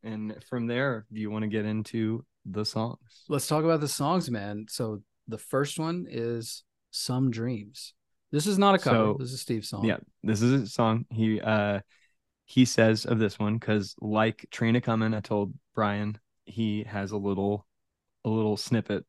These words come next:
Speaker 1: for each one of these things
Speaker 2: Mm-hmm.
Speaker 1: on this record. Um, he says, "I wrote this movie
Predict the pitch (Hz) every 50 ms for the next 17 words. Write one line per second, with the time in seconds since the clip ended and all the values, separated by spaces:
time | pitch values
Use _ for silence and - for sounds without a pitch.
0 | _ _ - 110 98 - 107 - - - 101 95 92 82 92 90 85 - - 80
1 | - - 92 - - - _ - 123 117 107 107 101 101 101 - _ _ _ -
2 | - 104 101 98 98 95 - - - - _ - - - - _ _ - - 107
3 | 107 104 104 104 104 120 - 123 127 120 - 127 123 113 107 110 113 117 120 113
4 | 120 117 - - 117 113 117 127 135 131 -